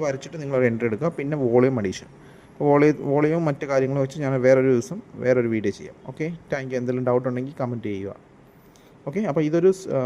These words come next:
ബൈയിങ്ങോ സെല്ലിങ്ങോ റെക്കമെൻഡേഷൻ ഒന്നുമല്ല. ഫിബ് ടൂൾ എങ്ങനെ നിങ്ങളുടെ സ്റ്റോക്കുകളിൽ ഉപയോഗിക്കാമെന്നാണ്. ഞാൻ ഈ കണ്ട സ്റ്റോക്കൊന്നും വാങ്ങാനല്ല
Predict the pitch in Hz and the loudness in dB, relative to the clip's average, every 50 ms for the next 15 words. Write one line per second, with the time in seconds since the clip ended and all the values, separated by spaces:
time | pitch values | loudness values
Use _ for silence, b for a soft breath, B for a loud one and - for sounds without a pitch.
0 | 123 120 120 120 127 131 131 139 151 156 - 147 131 131 131 139 143 131 127 - | -2 0 0 2 2 2 0 -2 -6 -6 -4 -4 -2 -2 -2 -2 -2 -4 -4 -4
1 | 131 127 131 131 135 135 139 123 110 107 107 - 165 - - 127 - - - 156 | -4 -6 -4 -4 -6 -6 -6 -10 -10 -10 -8 -10 -8 -6 -6 -8 -8 -6 -6 -4
2 | 147 139 131 131 131 143 170 - 127 127 127 131 131 - - 123 120 120 - 131 | -2 -2 -4 -4 -6 -8 -8 -10 -8 -6 -4 -4 -4 -4 -4 -4 -4 -4 -6 -8
3 | 123 123 127 165 247 - B B B B B B - - - 117 117 117 120 117 | -8 -6 -6 -8 -10 -12 B B B B B B -20 -16 -12 -8 -4 -2 -2 -2
4 | 117 117 117 110 107 110 120 123 120 123 127 123 123 127 120 120 127 - - 123 | -2 -4 -4 -6 -6 -6 -6 -6 -4 -4 -4 -4 -4 -4 -4 -4 -6 -4 -4 -6
5 | 113 - 131 123 123 113 110 113 117 123 120 117 113 | -4 -4 -6 -6 -4 -6 -6 -6 -6 -6 -6 -6 -6